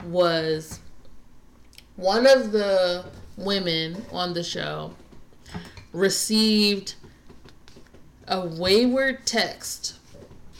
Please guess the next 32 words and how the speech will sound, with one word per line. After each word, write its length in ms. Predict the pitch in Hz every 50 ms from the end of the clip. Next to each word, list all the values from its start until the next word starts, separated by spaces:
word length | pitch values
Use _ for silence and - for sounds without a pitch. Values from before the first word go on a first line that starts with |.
| - - - - - - -
Like, 380 | - - 82 - - - - - -
a 100 | 196 -
text 360 | - 220 240 226 220 - -
that 120 | 220 202
she 160 | - - 233
wasn't 400 | 220 185 196 185 185 175 175 175
supposed 460 | - - - - 180 180 175 165 170 -
to 80 | 170
get. 340 | 160 160 151 147 - - - - - - - - - - - - - - - - - - - - - - - - - - - - -
Like, 140 | 151 - 107
a 120 | - 175 180
text 360 | - - 233 240 247 247 -
was 120 | 247 226
supposed 280 | - - 220 220 220 208
to 60 | 226
be 140 | 202 220 214
sent 380 | - - - 214 208 196 190 - - - 170 - - -
to 580 | - - 220 202 196 185 180 165 160 156 156 - - - - - - _ - - - - -
a 120 | - - 190
production 920 | - - 196 175 190 190 - - - - 214 202 202 196 196 202 208 214 -
assistant 680 | 196 202 - - 220 214 214 - 220 202 208 208 - -
or 160 | 190 190 185
a 60 | 180
producer 800 | 180 - - 185 175 175 202 214 208 - - 202 202 202 202 202
or 80 | 196 190
whatever, 480 | 202 208 208 208 208 208 214 233 233 - - - - - - -
but 120 | - 180 180
it 80 | 180
got 220 | 175 185 180 170 170
sent 260 | - - 190 175 -
to 80 | - 156
her. 480 | - - 190 185 180 190 220 240 233